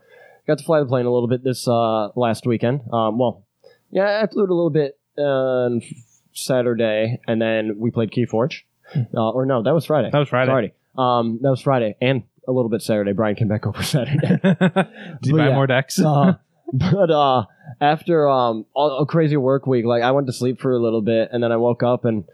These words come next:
Speaker 1: Brian came over to play a little bit of Keyforge before you came over, and then me and him were playing, and he got a, he got a really fucking good deck.
Speaker 2: Yeah, he did.
Speaker 1: He got
Speaker 2: Yeah,
Speaker 1: a
Speaker 2: he
Speaker 1: nice
Speaker 2: did.
Speaker 1: deck. Re-, Shadow, Untamed, and Logos, I believe it was.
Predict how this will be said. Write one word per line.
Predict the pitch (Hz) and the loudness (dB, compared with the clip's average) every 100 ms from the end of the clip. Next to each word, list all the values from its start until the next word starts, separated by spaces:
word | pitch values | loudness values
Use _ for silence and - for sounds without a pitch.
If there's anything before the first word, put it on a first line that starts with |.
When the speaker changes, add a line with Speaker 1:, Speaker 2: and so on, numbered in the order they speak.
| - - - | -20 -20 -4
Speaker 1:
Brian | 123 123 | -2 0
came | 131 | 0
over | 127 127 | 0 0
to | 120 | 0
play | 131 127 | 0 2
a | |
little | 123 123 | 0 0
bit | 123 | 0
of | 123 117 | 0 0
Keyforge | - 135 143 143 127 | 0 0 2 0 -2
before | 117 123 | -2 0
you | 123 | 0
came | 123 131 131 | 0 0 0
over, | 135 147 147 | 0 0 0
and | 123 | 0
then | 120 117 110 117 | 0 0 -2 0
me | 123 | 0
and | 127 | 0
him | 127 | 0
were | |
playing, | 117 127 123 131 127 | -2 0 0 -2 -2
and | 117 113 107 98 _ - | -2 0 -2 -6 _ -6
he | 120 | -2
got | 120 127 | 0 -2
a, | - _ _ - | -4 _ _ -6
he | 117 | -2
got | 139 | -2
a | |
really | 110 107 | -2 -10
fucking | - 107 104 | -6 -4 -2
good | 90 101 | -4 -2
deck. | 98 87 - | -4 -4 -2
Speaker 2:
Yeah, | 156 151 | 0 2
he | |
did. | 135 123 131 127 | 2 0 -2 -4
Speaker 1:
He | 127 | 0
got | 143 | 2
Speaker 2:
Yeah, | |
Speaker 1:
a | 143 | 2
Speaker 2:
he | |
Speaker 1:
nice | 123 123 | 2 2
Speaker 2:
did. | 117 | 2
Speaker 1:
deck. | 110 107 | 0 -2
Re-, | 110 127 120 | -2 0 0
Shadow, | - 127 131 135 135 131 127 | 0 0 2 2 2 0 -2
Untamed, | 123 123 107 120 127 131 131 | -2 0 0 0 2 0 -2
and | 113 110 | -2 -2
Logos, | 110 123 143 143 | 0 2 0 0
I | 147 | -2
believe | 151 151 | -2 -2
it | 151 | -2
was. | 156 170 196 | 0 0 -4